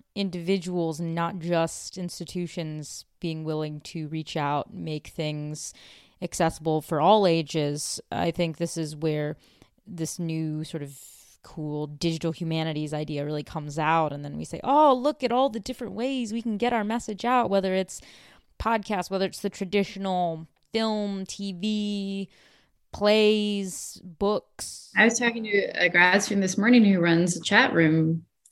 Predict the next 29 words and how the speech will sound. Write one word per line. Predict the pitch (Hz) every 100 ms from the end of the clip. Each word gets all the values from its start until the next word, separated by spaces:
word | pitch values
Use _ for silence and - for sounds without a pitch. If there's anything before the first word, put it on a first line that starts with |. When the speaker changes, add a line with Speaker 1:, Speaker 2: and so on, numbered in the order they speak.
| -
Speaker 2:
for, | 170 170 165 160 170
on | 170
literature, | 170 185 202 - 220
and | - 170 170 165 -
it | 170
has | 160 165
hundreds | - 214 311 160 -
of | - 165
members. | 151 - - - - -
I | 170
mean, | 160 160 160
there | 165 190
are | 220 196 -
so | - - 254
many | 247 165
ways, | - - -
as | 170
you |
say, | 165 156 147 147
to, | 165 160 160
to | - 170
reach | 170 214 -
people | - - 175
these | 170 165
days. | - 214 208 - - - _ _ _ _ _ _ -
Speaker 1:
And | 285 269 - - _ _ _ 220 -
as | 233 247
someone | 262 233 220
who's | 214 180